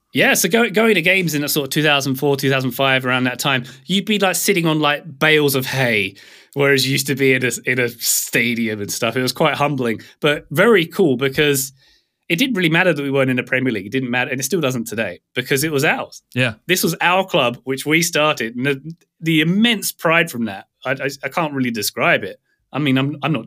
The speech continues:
Speaker 1: I didn't do anything. I, I don't pick the team or make any technical decisions, but knowing that I am part of this is really, really special. And watching this team climb from the ninth tier, it took nine years to go from the bottom to the,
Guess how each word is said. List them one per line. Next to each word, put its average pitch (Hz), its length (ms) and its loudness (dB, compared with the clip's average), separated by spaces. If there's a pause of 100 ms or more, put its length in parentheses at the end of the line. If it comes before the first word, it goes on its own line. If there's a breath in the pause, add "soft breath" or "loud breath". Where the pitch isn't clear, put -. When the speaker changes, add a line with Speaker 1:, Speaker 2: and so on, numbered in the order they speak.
(160)
Speaker 1:
I 135 80 -2
didn't 101 160 -8
do 110 100 -6
anything. 127 300 -4
I, 120 80 -2 (160)
I 123 60 0
don't 117 240 -4 (260)
pick - 160 -8
the - 60 -20
team 127 500 0
or 208 100 -6
make 214 220 -2
any 120 140 0
technical 131 360 -6
decisions, 113 500 -4
but 131 220 -2 (300 loud breath)
knowing 165 400 2
that 147 100 -2
I 143 120 2
am 131 120 0
part 151 300 2
of 110 100 -10
this 101 340 -8 (400)
is 120 200 -6
really, 123 560 0
really 113 320 -4
special. - 560 -4 (580 loud breath)
And 151 460 0
watching 175 340 2
this 143 140 0
team 139 240 -2
climb 139 260 0
from 135 140 -2
the 131 60 2
ninth 143 360 0
tier, 120 380 2 (100)
it 131 120 -4
took - 140 -4
nine 147 360 0
years 113 420 -2 (200)
to 127 100 -8
go 117 160 0
from 113 160 -4
the 107 40 -4
bottom 156 560 0 (680)
to 143 100 -4
the, 127 180 -2